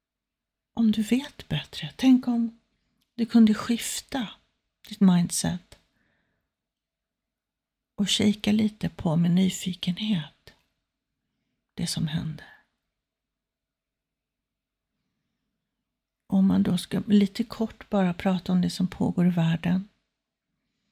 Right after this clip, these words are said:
så har jag full tillit till att det kommer att bli alldeles fantastiskt.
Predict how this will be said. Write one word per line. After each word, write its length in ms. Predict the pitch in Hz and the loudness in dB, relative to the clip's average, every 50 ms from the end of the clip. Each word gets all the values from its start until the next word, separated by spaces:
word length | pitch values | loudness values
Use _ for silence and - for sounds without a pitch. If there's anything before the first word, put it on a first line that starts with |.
| _ _ _ _ _ _ | _ _ _ _ _ _
så 580 | - - - - - 185 175 175 175 170 170 175 170 - _ _ _ _ _ _ _ _ | -14 -10 -10 -8 -6 -4 -2 -2 -2 -4 -6 -8 -12 -16 _ _ _ _ _ _ _ _
har 160 | _ - 214 208 | _ -4 -2 -2
jag 140 | 196 - | -2 -4
full 420 | - - - - - 240 220 202 202 | -6 -10 -6 -2 0 2 2 2 0
tillit 520 | - - - - 202 185 180 185 190 - | -2 -4 -2 -2 0 0 0 -2 -2 -4
till 260 | - - 185 180 - - | -4 -2 -2 -2 -2 -2
att 140 | - 185 - | -2 -4 -4
det 80 | - - | -6 -12
kommer 400 | - - - 208 214 220 226 220 | -8 -2 2 4 6 6 6 6
att 280 | 208 214 214 - - | 4 0 -2 -4 -4
bli 480 | - 190 170 165 165 180 208 220 - _ _ _ _ _ _ _ _ _ _ _ _ _ _ _ _ _ _ _ _ _ _ _ _ - | 0 2 2 2 2 0 -2 -4 -10 _ _ _ _ _ _ _ _ _ _ _ _ _ _ _ _ _ _ _ _ _ _ _ _ 2
alldeles 440 | - 214 190 180 180 175 175 - - | 4 4 4 6 4 2 2 0 0
fantastiskt. 840 | - 214 220 226 - 277 277 262 - - - - 175 170 - - | 2 4 4 4 2 0 -4 -4 -6 -6 -6 -6 -6 -6 -8 -12